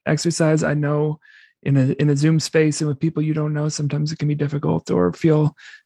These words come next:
difficult to turn to each other in that way. But I think in and of itself, that practice of, like, a humanizing question that's, and, and then showing that you hear, hear the person is really at the core of our work.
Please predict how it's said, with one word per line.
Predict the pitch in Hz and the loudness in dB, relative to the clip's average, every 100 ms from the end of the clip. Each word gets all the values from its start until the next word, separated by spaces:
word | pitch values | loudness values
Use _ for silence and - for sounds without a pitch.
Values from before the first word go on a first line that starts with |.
| _ - | _ -6
difficult | 156 160 147 | -2 0 -2
to | 143 | -2
turn | 151 151 | -2 0
to | 175 | 0
each | 170 | 0
other | 180 180 | 0 0
in | 185 | 2
that | 180 190 | 0 0
way. | 180 185 190 - - | 0 0 -2 -6 -12
But | 156 160 | 0 0
I | |
think | 156 196 190 - _ _ _ _ - | 2 0 0 -2 _ _ _ _ 0
in | 180 | 2
and | 202 | 2
of | 185 | 0
itself, | 170 - 165 151 - _ - | -2 0 2 2 -4 _ -4
that | 160 165 | -2 0
practice | - 165 165 180 170 - | 0 0 0 -4 -4 -6
of, | 139 139 143 | -2 -2 -2
like, | - - - _ _ _ _ _ - | -6 -8 -10 _ _ _ _ _ -12
a | 139 | -8
humanizing | - 175 170 160 156 156 | 2 4 6 4 2 -2
question | - 165 156 - 170 165 175 | 0 2 2 0 -2 -2 -2
that's, | 170 - - - - | -6 -8 -14 -10 -4
and, | 147 | 0
and | 139 | 0
then | 147 143 | 2 0
showing | 135 156 151 160 | -2 0 2 2
that | 156 | 0
you | 151 147 | -2 -4
hear, | 156 165 | -2 -2
hear | - 165 | 0 0
the | 170 | 0
person | 170 170 160 202 | 0 -2 2 0
is | 156 | 0
really | 160 165 175 | 0 0 0
at | 180 | -2
the | |
core | 185 - 165 | -8 2 4
of | 165 | 4
our | 175 - | 2 0
work. | 185 - - | 0 -2 -2